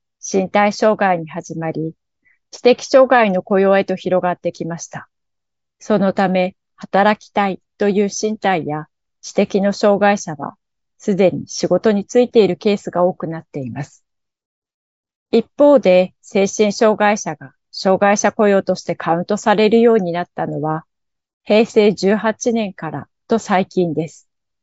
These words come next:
また、精神障害者の方の定着は、他の障害種別よりも難しいと言われてきました。加えて、すでに社内でメンタル面で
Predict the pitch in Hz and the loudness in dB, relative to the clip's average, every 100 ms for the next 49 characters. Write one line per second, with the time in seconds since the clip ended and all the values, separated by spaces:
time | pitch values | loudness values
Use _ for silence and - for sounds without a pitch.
0 | _ _ _ _ _ 220 226 233 226 - | _ _ _ _ _ -6 0 2 0 -6
1 | _ - 247 240 262 262 294 269 277 - | _ 0 2 4 2 2 4 4 4 0
2 | 285 180 175 185 180 165 151 185 175 185 | 0 -4 -4 -4 -4 -6 -4 -4 -2 -4
3 | - 170 175 175 _ _ _ _ - 214 | -4 -4 -2 -4 _ _ _ _ -6 -4
4 | 214 208 202 - 214 196 220 226 220 214 | -2 -2 -2 0 0 2 0 0 -2 -4
5 | - 185 180 175 151 135 175 185 220 - | -4 -4 -4 -4 -8 -10 -8 -4 -4 -2
6 | 226 175 _ - 226 196 190 185 190 - | -4 -4 _ -2 2 2 0 0 -6 -6
7 | 170 170 - 127 - _ _ _ _ _ | -6 -8 -10 -14 -14 _ _ _ _ _
8 | _ _ _ _ _ - 233 233 226 220 | _ _ _ _ _ 0 4 6 4 2
9 | 175 175 190 _ - 196 196 165 - 226 | 0 0 -2 _ -4 0 0 -2 -6 -4
10 | 220 208 175 160 180 196 240 247 220 190 | -2 -2 -2 -4 -4 -4 -2 0 -2 -4
11 | 147 156 156 | -6 -8 -8